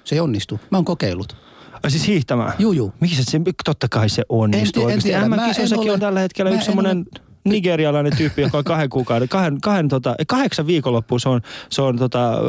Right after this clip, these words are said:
Speaker 2: harjoitellut. Nyt se edustaa jotain afrikkalaista maata. Niin kyllä mä uskon, että sustakin saataisiin oikeasti. Siis
Speaker 1: No.
Speaker 2: Wilson Kirva. Wilson Kirva, tällainen, että niinku, siis kaveri tuli tänne Suomeen ja sit se oppii niinku täällä juoksemaan. Tai se osasi ei se juosta, mut se tuli tänne.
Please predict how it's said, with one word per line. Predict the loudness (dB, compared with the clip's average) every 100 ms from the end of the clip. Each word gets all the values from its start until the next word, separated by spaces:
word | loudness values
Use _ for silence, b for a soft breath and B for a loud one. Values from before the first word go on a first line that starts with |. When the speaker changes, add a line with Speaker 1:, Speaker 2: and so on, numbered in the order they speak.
| 0
Speaker 2:
harjoitellut. | 0 0 0 0 2
Nyt | 0
se | 0 -2
edustaa | 0 -2 -2 0
jotain | 0 2 0
afrikkalaista | 0 -2 -2 0 0 0
maata. | 0 2 2 0
Niin | 0
kyllä | 2
mä | 2
uskon, | 0 -2
että | -2
sustakin | -2 -2 -2 0
saataisiin | 0 0 0 0
oikeasti. | 0 -2 -6 -8 B B B
Siis | -2 0
Speaker 1:
No. |
Speaker 2:
Wilson | 2 2 2 -2
Kirva. | 0 0 0 -2 -8 B B B B
Wilson | 0 2 2 0
Kirva, | 2 0 2
tällainen, | 0 0 0
että | 0
niinku, | 0 0
siis | 0 -2
kaveri | -2 0 0
tuli | 0 0
tänne | 0 -2
Suomeen | 0 0 2 2
ja |
sit | 0 0
se |
oppii | -2 0 0
niinku | 0
täällä | 0 0 2 2
juoksemaan. | 2 0 -2 -4
Tai | -2 0
se | 0
osasi | 0 0 -2
ei |
se | -2 2
juosta, | 2 2 0 0
mut | -2 0
se |
tuli | 0 0
tänne. | 2 0